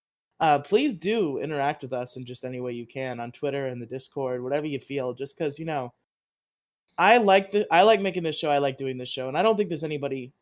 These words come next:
in-, involved with the show who dislikes making the show,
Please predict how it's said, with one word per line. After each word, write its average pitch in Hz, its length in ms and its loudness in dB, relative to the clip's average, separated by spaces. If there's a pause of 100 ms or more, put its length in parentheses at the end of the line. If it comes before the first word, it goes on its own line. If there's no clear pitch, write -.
(100)
in-, 156 260 -6 (220)
involved 143 520 0
with 135 140 -6
the 139 60 -10
show 127 360 -8
who 123 260 -14
dislikes 185 520 -2
making 190 280 -6
the 190 60 -8
show, 190 480 0